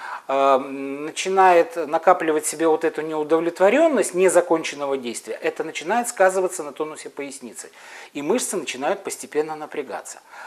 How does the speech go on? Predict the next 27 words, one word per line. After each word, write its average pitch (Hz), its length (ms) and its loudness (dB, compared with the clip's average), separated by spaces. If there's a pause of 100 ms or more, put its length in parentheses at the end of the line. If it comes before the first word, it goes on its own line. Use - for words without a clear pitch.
(300)
А 135 100 -2
напряжённая 233 720 4
мышца — 269 680 2
это 170 220 -2
всегда, 214 800 8
э, 156 440 8
нарушение 202 480 6
кровообращения, 156 880 6 (300)
как - 160 4
в - 60 -4
самой 202 360 4
мышце, 170 500 0 (600)
так 208 400 8
и 196 420 2
в - 120 -8
тканях, 160 680 4
э, 143 320 4
сосуды 175 540 0
которых, 196 800 6
э, 151 600 0
сосуды, 175 400 -2
которые 156 320 4
кровоснабжают 147 720 0
эти 135 160 -4
органы 185 440 4
или 139 140 -6
ткани, 147 460 2